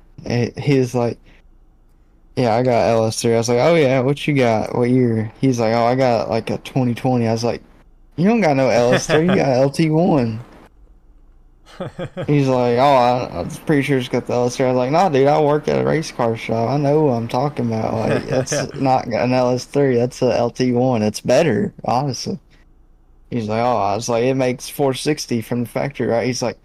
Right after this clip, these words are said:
Speaker 1: Nah, mine made, like, six, seven hundred, six fifty or
Speaker 2: Okay.
Speaker 1: I was like, "Okay, sure."
Speaker 2: <laughs>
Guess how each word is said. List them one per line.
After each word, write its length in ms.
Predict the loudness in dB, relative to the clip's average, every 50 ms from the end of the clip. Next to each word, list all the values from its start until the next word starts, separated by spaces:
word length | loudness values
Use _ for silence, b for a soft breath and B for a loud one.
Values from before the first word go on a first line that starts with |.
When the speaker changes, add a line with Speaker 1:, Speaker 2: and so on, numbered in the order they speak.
| b b b _ _ -6
Speaker 1:
Nah, 180 | -4 -2 -2
mine 260 | -2 -2 -2 -2 -2 -2
made, 200 | -4 -4 -4 -6
like, 180 | -8 -8 -8
six, 300 | -8 -8 -6 -6 -6 -8 -10 -16 -12
seven 360 | -6 -4 -4 -4 -2 -2 -4
hundred, 460 | -4 -2 -2 -4 -6 -6 -8 -10 -10
six 340 | -10 -10 -10 -10 -12 -14 -14
fifty 400 | -8 -6 -4 -2 -2 -2 -2 -2
or 40 | -2
Speaker 2:
Okay. 360 | -2 -2 -2 -2 -4 -4 -6 -12 -16 B B B B B B B B B B B B -12
Speaker 1:
I 60 | -10 -10
was 120 | -8 -6
like, 120 | -4 -2 -2
"Okay, 440 | -2 -2 -4 -4 -6 -6 -6 -6 -6
sure." 340 | -8 -6 -4 -4 -4 -4 -4
Speaker 2:
<laughs> 760 | -6 -6 -6 -10 -10 -8 -6 -6 -6 -8 -8 -8 -8 -8